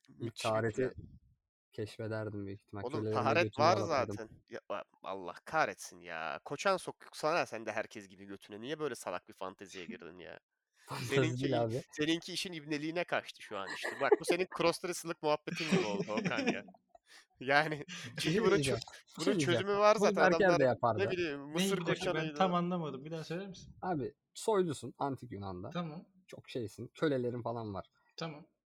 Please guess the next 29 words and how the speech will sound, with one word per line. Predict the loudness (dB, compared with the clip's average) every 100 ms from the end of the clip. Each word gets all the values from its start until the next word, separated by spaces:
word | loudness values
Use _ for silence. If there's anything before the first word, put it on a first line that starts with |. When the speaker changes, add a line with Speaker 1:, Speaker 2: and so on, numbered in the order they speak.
| -10
Speaker 2:
Götünü | -6 -4 -4 -6 -8 _ _
yalatmaz | -6 -2 -2 -2 -2 0
mıydın | -4 -4
temizlemek | -4 -4 -2 -4 -4
babında? | -2 -2 -4 -10 -12 _ _ _ _ _ _ _ -18
Speaker 3:
Yapsam | -12 -10 -4 -4 -4
yaparım | -4 -4 -4 -4
ya. | -6 -10 -14 _ _ _ _ _ _ _ _ _ _ -20 -20 -16
Speaker 1:
İyi | 0 4
de |
adamların | 6 6 2 0 -2 -6
buldukları | -12 -12 -10 -4 -2 -2
ve |
kullandıkları | -4 -4 0 0 -2 -6 0 0
aktif | 0 -8 -14
çözümler | -12 -8 -4 -4
var | -2 -4
zaten. | -2 -6 -6 -6
Speaker 2:
Abi, | -4
Speaker 1:
Yani, | -2 -2
siz | -2
Speaker 3:
önemli | -2 2
Speaker 1:
şu | 2
Speaker 3:
olan | 2
Speaker 2:
koçan | 2
Speaker 1:
an | 2
Speaker 3:
o |
değil. | 6 8 8
Speaker 2:
sokmak | 4